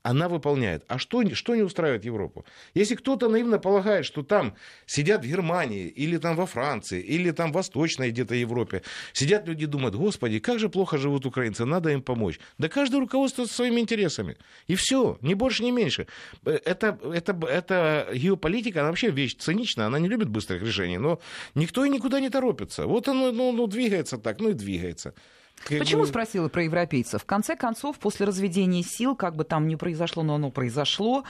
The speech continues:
Speaker 2: уже, э, должна встретиться, э, формат наш,
Speaker 1: Да,
Speaker 2: да? В конце
Speaker 1: да,
Speaker 2: концов, надо,
Speaker 1: да.
Speaker 2: ну, будет, будут собираться, даты ещё нет,
Speaker 1: Да.
Speaker 2: но вроде все страны-участники сказали, что да, говорить будем.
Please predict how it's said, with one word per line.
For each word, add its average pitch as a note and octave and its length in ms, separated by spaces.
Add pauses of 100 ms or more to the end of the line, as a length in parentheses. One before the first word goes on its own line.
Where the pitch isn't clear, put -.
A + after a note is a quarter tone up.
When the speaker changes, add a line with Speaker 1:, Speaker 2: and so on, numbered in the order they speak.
(280)
Speaker 2:
уже, F3+ 520
э, D3 640
должна C#3 280
встретиться, C3+ 540 (240)
э, G2+ 200 (140)
формат E3 320
наш, - 140
Speaker 1:
Да, G#2 60
Speaker 2:
да? G#3 300
В B2 40
конце - 280
Speaker 1:
да, G2 60
Speaker 2:
концов, D#3 320
надо, E3+ 260
Speaker 1:
да. E3+ 180
Speaker 2:
ну, - 80
будет, D#3 260
будут E3 300
собираться, F3+ 560
даты D3+ 300
ещё D3 200
нет, F3+ 240
Speaker 1:
Да. F#3+ 60
Speaker 2:
но E3 140
вроде F3 260
все - 160
страны-участники D#3+ 760
сказали, D#3 360
что - 180
да, D#3 240 (220)
говорить E3+ 340
будем. D3+ 360